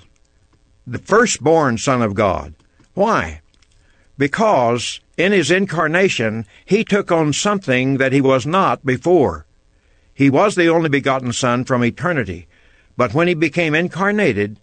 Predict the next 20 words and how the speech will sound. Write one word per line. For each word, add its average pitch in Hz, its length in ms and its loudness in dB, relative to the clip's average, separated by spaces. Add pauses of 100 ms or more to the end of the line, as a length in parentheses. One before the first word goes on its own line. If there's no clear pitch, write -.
he 170 140 0
took 175 240 -4
on 151 180 2
humanity. 147 760 -2 (640)
And 147 160 -2
this 151 220 0
humanity 160 920 0 (100)
could 143 180 0
not 214 280 -2
be 135 140 0
called 113 520 0 (640)
the 127 120 -4
Son 143 260 0
of 110 120 -4
God. 87 420 -2 (760)
But 139 220 0
through 202 260 0
death 202 540 0
and 127 220 0
resurrection, 143 800 0